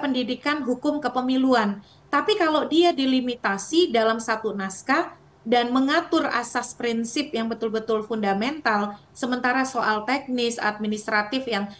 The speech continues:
sifatnya sangat operasionalisasi dari sebuah, eh, apa,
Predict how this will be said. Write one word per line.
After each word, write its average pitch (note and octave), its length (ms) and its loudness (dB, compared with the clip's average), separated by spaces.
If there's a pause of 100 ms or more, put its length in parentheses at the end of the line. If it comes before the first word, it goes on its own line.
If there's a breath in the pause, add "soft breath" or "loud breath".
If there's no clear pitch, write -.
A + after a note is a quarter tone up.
sifatnya D#4 720 0
sangat G#3+ 560 -2
operasionalisasi A3 1400 0 (180)
dari A3+ 300 2
sebuah, G#3+ 540 2 (180)
eh, G3+ 300 0 (100)
apa, C#4 320 -2